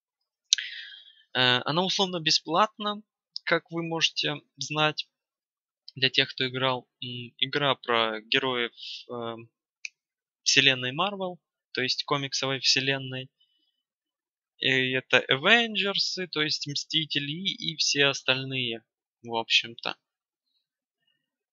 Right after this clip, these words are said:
Игрушка сделана, управление сделано в стиле, э, линейки, то есть мышью управляете вашим персонажем,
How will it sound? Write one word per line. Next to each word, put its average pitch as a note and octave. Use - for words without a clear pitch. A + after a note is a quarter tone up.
Игрушка C#3
сделана, C3+
управление D#3
сделано C3+
в -
стиле, B2+
э, C#3
линейки, A3+
то C3+
есть -
мышью F3+
управляете F#3
вашим D#3+
персонажем, D3+